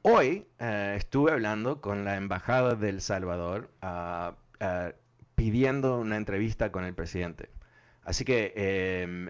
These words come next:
eh, no me dijeron que sí, no me dijeron que no, me dijeron que iban a pasárselo a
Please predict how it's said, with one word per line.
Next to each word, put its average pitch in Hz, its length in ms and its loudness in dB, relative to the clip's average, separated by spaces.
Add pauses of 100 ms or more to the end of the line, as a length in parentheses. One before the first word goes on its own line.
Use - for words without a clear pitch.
eh, 90 320 -6
no 107 80 -2
me 113 80 -2
dijeron 113 380 -2
que 104 80 -8
sí, 170 180 -2
no 175 80 -6
me 113 80 -4
dijeron 104 240 -6
que 120 80 -6
no, 180 220 -2
me 139 100 -12
dijeron 101 300 -8
que 98 100 -8
iban 101 220 -2
a 95 80 -8
pasárselo 98 800 -2
a 92 380 -4